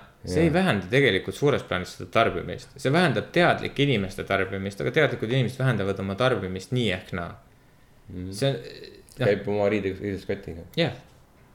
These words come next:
Speaker 2: Tegelikult.
Speaker 1: Et, äh, see on lihtsalt minu jaoks nagu jabur näide lihtsalt sellest, et aa, et, et nagu, aa jaa, kui ma käin kolmkümmend korda päev-,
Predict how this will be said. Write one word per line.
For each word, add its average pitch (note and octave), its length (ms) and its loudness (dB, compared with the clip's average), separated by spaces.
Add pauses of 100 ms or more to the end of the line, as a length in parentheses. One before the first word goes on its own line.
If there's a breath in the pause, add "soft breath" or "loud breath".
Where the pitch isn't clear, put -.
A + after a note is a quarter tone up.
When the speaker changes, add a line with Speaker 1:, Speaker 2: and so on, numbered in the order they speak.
(540)
Speaker 2:
Tegelikult. E2+ 480 -8 (1000 soft breath)
Speaker 1:
Et, - 360 -4
äh, G#2+ 720 0 (380)
see - 240 -4
on C#3 40 4
lihtsalt D3 240 0
minu C#3+ 160 4
jaoks G#2 220 0
nagu G#2 160 0
jabur A#2+ 320 4
näide A2 260 -2
lihtsalt F2+ 320 -10
sellest, G#2 320 -6
et - 160 -6
aa, A2+ 140 4
et, - 100 -8
et - 160 -12
nagu, F#2+ 240 -6 (840)
aa A#2+ 180 2
jaa, A2+ 160 4 (500 loud breath)
kui G#2+ 80 -2
ma G#2+ 100 0
käin G#2+ 220 0
kolmkümmend C3 400 4
korda B2+ 320 2
päev-, A#2+ 380 2